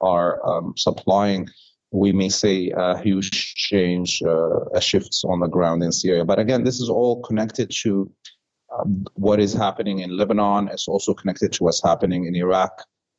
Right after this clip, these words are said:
Um, and today, Iraq is all in, on fire with, uh, Muqtada Sadr's, um, uh, militias attempting to occupy the Green Zone, and Muqtada Sadr, uh, finally actually, uh,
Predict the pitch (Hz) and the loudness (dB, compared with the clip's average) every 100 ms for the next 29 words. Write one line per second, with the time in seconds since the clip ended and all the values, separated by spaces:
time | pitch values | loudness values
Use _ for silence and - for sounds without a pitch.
0 | _ - 85 85 82 92 - 87 90 90 | _ 0 2 4 4 2 2 4 4 4
1 | 90 80 87 87 - 90 - 92 87 85 | 2 2 0 0 -2 -4 0 0 2 0
2 | 85 - 92 92 - 98 95 95 92 85 | 0 2 0 0 -2 2 2 2 2 -2
3 | 82 - 87 85 82 - _ _ 92 104 | -6 -4 0 2 0 -6 _ _ -2 0
4 | 92 90 - 98 90 87 87 - 87 82 | 2 0 0 0 2 0 -2 0 0 2
5 | 82 80 - - - 87 82 - - 95 | 0 -2 -6 -6 0 2 2 0 0 2
6 | 95 - 98 90 82 - - _ _ _ | 2 2 0 0 -2 -6 -10 _ _ _
7 | _ _ - - 113 110 110 107 107 92 | _ _ -20 -2 0 2 2 2 2 -2
8 | - 92 82 98 104 92 92 85 95 98 | -2 -2 0 0 0 0 0 0 0 0
9 | 95 95 92 92 92 - - _ 95 92 | 0 0 2 0 -4 -14 -20 _ 2 2
10 | 87 95 90 87 - 85 87 - - _ | 2 0 0 0 0 0 0 -2 -10 _
11 | _ - 87 87 - 98 92 92 87 95 | _ -2 0 0 0 0 2 0 -2 -4
12 | - 92 87 82 - 80 | -4 -2 0 -2 -2 -2